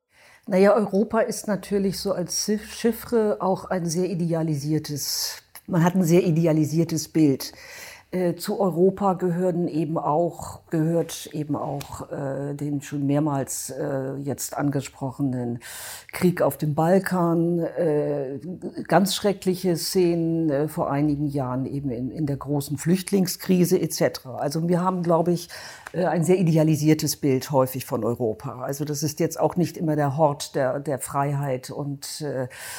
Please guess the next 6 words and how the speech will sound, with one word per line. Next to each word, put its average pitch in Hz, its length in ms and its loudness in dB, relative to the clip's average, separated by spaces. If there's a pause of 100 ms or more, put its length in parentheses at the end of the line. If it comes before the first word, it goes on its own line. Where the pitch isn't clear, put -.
(200)
äh, 175 160 2
natürlich 180 500 0
relativ 170 600 2
gesehen 165 440 6
absolut. 165 720 4 (560)
Ähm, 175 760 2